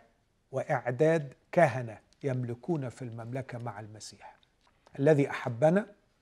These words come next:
وقد غسلنا من خطايانا بدمه وجعلنا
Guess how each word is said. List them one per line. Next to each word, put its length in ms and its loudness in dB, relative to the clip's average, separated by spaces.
وقد 580 6
غسلنا 720 6
من 160 -10
خطايانا 600 -4
بدمه 380 -4
وجعلنا 840 10